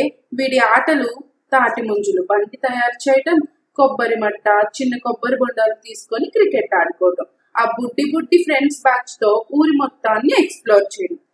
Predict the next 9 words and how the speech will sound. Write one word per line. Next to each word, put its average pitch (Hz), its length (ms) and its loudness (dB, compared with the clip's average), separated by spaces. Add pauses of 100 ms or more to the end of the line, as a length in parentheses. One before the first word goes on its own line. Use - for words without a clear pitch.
(240)
అలా 294 280 4 (100)
చేస్తున్నప్పుడు 349 880 0 (300)
మామిడికాయలు, 220 880 4
తాటి 240 500 0
ముంజులు, 233 520 -4
సీతమ్మకాయలు, 247 1080 0
ఈతకాయలు 254 760 0
ఇవన్నీ 247 320 -2
తెచ్చుకోవటం. - 680 -2